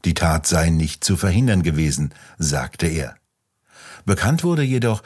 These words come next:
dass der Somalier andere Menschen auf dem Gelände des psychiatrischen Zentrums mehrfach bedrohte. Früher konnte ein Fluchtversuch vom Sicherheitspersonal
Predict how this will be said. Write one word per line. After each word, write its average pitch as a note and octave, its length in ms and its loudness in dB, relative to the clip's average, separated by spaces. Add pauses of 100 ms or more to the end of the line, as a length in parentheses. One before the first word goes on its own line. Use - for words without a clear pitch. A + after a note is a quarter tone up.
(140)
dass E2 160 -4
der F2 140 2
Somalier E2 720 2
andere A2+ 420 2
Menschen D#2 380 0
auf - 160 -8
dem E2 180 0
Gelände E2 400 2
des C#2 200 -6
psychiatrischen D#2 760 -4
Zentrums E2 460 0 (320)
mehrfach E2 540 0
bedrohte. E2+ 760 -2 (580)
Früher G2 360 0
konnte F2 340 0
ein F2 100 0
Fluchtversuch F2 760 -2
vom E2 260 -2
Sicherheitspersonal F2 920 0